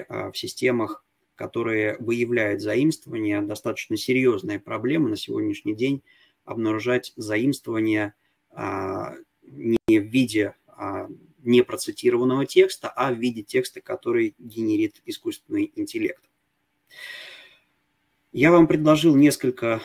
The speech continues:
а, точек зрения, и, пожалуйста, следующий слайд. Я попытался отразить, а, проблематику, отразить,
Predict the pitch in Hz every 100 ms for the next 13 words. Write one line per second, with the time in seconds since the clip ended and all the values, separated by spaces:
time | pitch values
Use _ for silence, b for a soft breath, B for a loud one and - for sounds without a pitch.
0 | - 107 - 123 - 110 110 160 180 135
1 | 110 - 107 110 110 - - 123 113 107
2 | - 113 104 - - - 139 151 - -
3 | _ _ _ _ _ _ - - 117 120
4 | 117 120 127 110 113 107 117 113 110 -
5 | - 110 101 98 98 - - _ 120 113
6 | 117 123 175 170 - - 104 - 110 107
7 | 120 - -